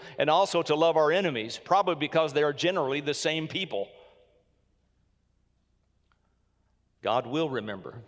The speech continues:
those who oppose his mission. He will. So we need to respond with prayer and continue moving forward, staying focused on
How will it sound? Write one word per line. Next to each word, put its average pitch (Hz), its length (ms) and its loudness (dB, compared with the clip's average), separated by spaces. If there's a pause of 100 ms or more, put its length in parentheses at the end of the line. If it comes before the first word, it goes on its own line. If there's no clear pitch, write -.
(120)
those 101 260 -6
who 101 100 -10
oppose 98 360 -10
his 95 200 -14
mission. - 300 -12 (480)
He 107 80 -16
will. 113 380 -8 (1000)
So - 120 -10
we 139 120 -4
need 151 140 -4
to 127 60 -10
respond 135 540 0
with 135 180 -4
prayer 147 340 2
and 123 100 -4
continue 143 420 -6
moving 143 500 -4
forward, 147 760 -2
staying 127 340 -6
focused 147 720 -4
on 110 200 -4